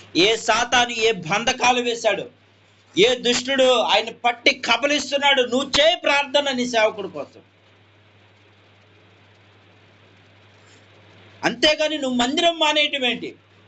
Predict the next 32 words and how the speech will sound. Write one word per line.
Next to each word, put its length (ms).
మందిరంలో 640
ఉన్న 220
దేవుని 440
యొక్క 220
మందిరాన్ని 720
ఎందుకు 320
విడుస్తున్నావు? 580
వాళ్ళని 460
వీళ్ళని 460
చూసి 200
నువ్వు 240
మందిరాన్ని 480
వదిలిపెట్టేస్తున్నావు. 1200
వాళ్ళని 460
వీళ్ళని 320
చూడటం 500
కాదు, 300
ముందు 320
నిన్ను 440
నువ్వు 280
చూసుకో. 840
ఎదుటోని 760
ఏలెత్తి 480
చూపుతున్నా 440
నీకు 280
నాలుగు 500
వేలు 240
నీకు 240
కనపడతలేదా? 840
నీలో 540
ఉంది 220
లోపం. 540